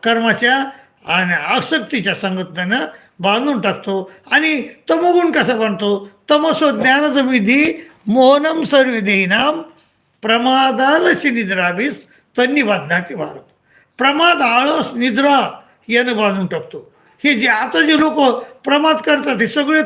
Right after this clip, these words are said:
तमोगुणी आहेत. तर माय बाबा, आपण परमे-, त्यामुळं श्रीकृष्ण महाराजांनं दुसऱ्या अध्यायात सांगितलंय, "अर्जुना, त्रैगुण्य विषय आहे तो.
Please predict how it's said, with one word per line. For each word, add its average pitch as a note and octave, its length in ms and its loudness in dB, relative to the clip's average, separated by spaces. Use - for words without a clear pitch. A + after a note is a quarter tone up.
तमोगुणी G#3 420 -4
आहेत. C3+ 120 -8
तर F#3 60 -8
माय B3 180 2
बाबा, C#4+ 420 2
आपण C4 440 0
परमे-, C4 640 0
त्यामुळं D#4 640 0
श्रीकृष्ण D4 440 -2
महाराजांनं C#4+ 600 2
दुसऱ्या B3+ 360 0
अध्यायात A#3+ 260 0
सांगितलंय, A#3 560 0
"अर्जुना, B3 440 0
त्रैगुण्य D4 540 2
विषय A3 380 0
आहे F#3+ 100 0
तो. D3+ 360 -10